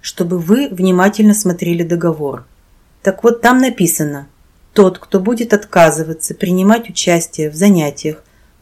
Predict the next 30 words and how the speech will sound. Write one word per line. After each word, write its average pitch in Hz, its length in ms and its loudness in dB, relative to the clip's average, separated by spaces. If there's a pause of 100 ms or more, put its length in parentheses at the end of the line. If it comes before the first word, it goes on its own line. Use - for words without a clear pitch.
тот 214 180 4
будет 180 380 0
лишён 180 400 0
еды 170 340 2
в 254 80 -8
течение 190 480 0
недели. 143 540 -4 (480)
Следить 208 440 0
за 208 120 6
этим 151 480 0
будут 143 260 -10
мои 190 220 4
помощники, 143 800 -2 (640)
Василий 180 640 0 (340)
и 202 80 2
Алексей". 170 580 2 (600)
Начались 185 480 0
возмущения. 165 800 -4 (420)
Один 185 320 4
из 202 160 4
ребят 190 400 4
даже 180 240 -2
встал 185 440 -2
и 202 120 -6
сказал: 143 540 -4 (400)
"Я 233 160 6
в 240 40 4
этом 190 260 2
не 202 100 6
участвую". 143 640 -2